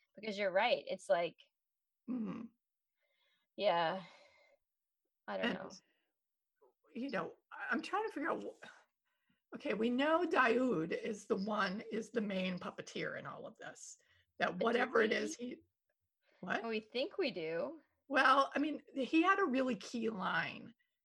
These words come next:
Speaker 2: after meeting with Os-, with Osman, in which, you know, his assistant or whomever it is that was sitting in the front seat said something about, um,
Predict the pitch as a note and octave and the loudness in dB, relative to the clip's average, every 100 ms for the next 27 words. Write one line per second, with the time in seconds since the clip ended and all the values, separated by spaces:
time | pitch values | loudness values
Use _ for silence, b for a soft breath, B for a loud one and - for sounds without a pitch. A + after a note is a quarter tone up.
0 | - F3+ F#3 A3+ F#3+ F#3+ F#3+ F3 - F3+ | 2 2 4 0 -2 -4 -4 -6 -4 -2
1 | F#3 - - G3 F#3+ - F3+ F3+ - C4+ | -4 -6 -8 -6 -6 -4 -4 -4 -4 -4
2 | C4+ C#4 _ _ _ - A#3 A#3 G3 F#3+ | -2 -4 _ _ _ -10 -6 -4 -6 -6
3 | A3 - - - D#4 - G3 F3+ G3 F#3 | -8 -10 -14 -12 -10 -8 -8 -4 -4 -4
4 | F3 - F3+ - - - F#3 F#3 D3+ F#3+ | -10 -12 -12 -12 -12 -10 -8 -8 -8 -8
5 | E3+ E3+ - E3 D3+ - - - - F#3 | -8 -8 -6 -6 -8 -8 -10 -10 -10 -10
6 | E3+ E3+ - - - - - - B3+ D#3+ | -10 -12 -14 -16 -8 -8 -8 -14 -10 -10
7 | - b b b - B3+ - G#3+ G#3+ G3 | -12 b b b -6 -6 -4 -6 -6 -4
8 | E3 D#3+ - - - - D#3+ E3 C3 D3+ | -2 -2 -4 -10 -20 -10 -6 -4 -6 -12